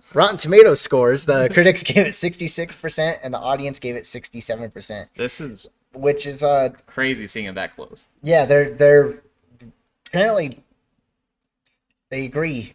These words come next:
Speaker 1: but it's also widely different than the original movie. Um, I personally think that score is a little too high for this one, critics and audience. Um,
Speaker 2: Interesting.
Speaker 1: but I, like, I think it, it should have been a little bit lower.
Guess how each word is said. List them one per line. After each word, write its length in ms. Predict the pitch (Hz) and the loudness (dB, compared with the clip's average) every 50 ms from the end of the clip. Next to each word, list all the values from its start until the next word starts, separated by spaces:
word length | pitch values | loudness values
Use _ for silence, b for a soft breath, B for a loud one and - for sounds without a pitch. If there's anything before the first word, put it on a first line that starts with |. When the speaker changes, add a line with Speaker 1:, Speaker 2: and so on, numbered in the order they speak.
| _ _ | _ _
Speaker 1:
but 300 | - 131 131 131 123 113 | -2 0 0 0 -2 -2
it's 260 | 139 135 135 127 - | -4 -6 -4 -2 0
also 480 | 151 156 147 - 156 143 135 131 123 120 | 0 0 2 2 0 0 0 -2 -6 -8
widely 960 | 117 120 120 127 139 131 127 135 131 127 123 123 120 120 120 117 117 113 107 - _ | -6 -4 -2 -2 -2 -2 -2 -4 -6 -6 -6 -8 -8 -8 -8 -10 -12 -12 -14 -14 _
different 400 | 123 123 123 - 127 120 110 - | -8 -8 -6 -6 -8 -8 -8 -8
than 160 | 120 113 113 | -8 -8 -6
the 100 | 110 110 | -8 -8
original 400 | 110 123 131 131 117 113 110 107 | -8 -8 -8 -10 -10 -12 -12 -10
movie. 460 | 107 104 101 98 101 101 101 101 b b b b b b b b b | -10 -12 -12 -14 -14 -14 -16 -16 b b b b b b b b b
Um, 400 | - 120 127 123 120 117 117 120 - | -10 -8 -6 -6 -4 -6 -6 -8 -6
I 420 | - 120 147 165 185 190 190 190 - _ _ _ _ _ _ | -4 0 0 2 2 2 0 -2 -8 _ _ _ _ _ _
personally 560 | - 175 190 190 - - 196 196 196 190 170 | -8 -6 -6 -6 -6 -10 -10 -10 -10 -10 -10
think 260 | - 180 180 175 - | -10 -10 -12 -10 -6
that 200 | - 151 156 - | -4 -4 -4 -4
score 280 | - - - 151 156 160 | -6 -6 -4 -2 -2 -2
is 100 | 143 135 | -4 -8
a 60 | 123 | -8
little 240 | 131 135 135 127 - | -8 -8 -8 -8 -10
too 240 | - - 135 135 | -10 -10 -8 -8
high 260 | 127 - 120 127 147 160 | -6 -6 -4 -4 -4 -4
for 220 | - - 170 165 | -4 -6 -8 -6
this 200 | 165 165 - - | -6 -8 -8 -8
one, 280 | 165 170 170 170 151 - | -8 -8 -8 -8 -10 -12
critics 420 | - - 135 131 131 123 - - | -8 -8 -6 -6 -6 -6 -6 -6
and 180 | 113 120 131 147 | -6 -6 -8 -8
audience. 580 | 165 165 160 156 175 180 180 - - - - b b b b b b b _ - | -10 -10 -10 -10 -12 -12 -12 -12 -14 -16 -16 b b b b b b b _ -12
Um, 580 | 120 120 120 117 113 113 110 110 107 107 110 - _ _ _ - | -10 -8 -6 -6 -6 -6 -8 -10 -10 -14 -16 -18 _ _ _ -16
Speaker 2:
Interesting. 560 | 110 - - - 95 85 - - - - - | -16 -16 -14 -14 -16 -16 -16 -18 -20 -12 -10
Speaker 1:
but 580 | 117 113 117 113 - 90 - - - - - 113 117 | -8 -8 -6 -8 -8 -8 -10 -12 -12 -12 -12 -12 -8
I, 120 | 117 123 | -8 -8
like, 220 | 113 120 120 120 113 | -6 -6 -6 -6 -6
I 120 | 110 113 | -8 -8
think 180 | 110 123 113 104 | -10 -10 -10 -8
it, 220 | 113 110 - - - | -10 -10 -10 -12 -16
it 80 | 104 | -16
should 160 | - - 104 | -16 -14 -14
have 60 | 104 104 | -14 -14
been 120 | 110 104 | -14 -14
a 60 | 101 | -14
little 220 | 98 107 101 104 101 | -16 -16 -18 -18 -18
bit 160 | 98 - 101 | -20 -18 -16
lower. 480 | 101 101 98 98 98 98 95 98 95 | -16 -16 -14 -16 -16 -18 -18 -20 -20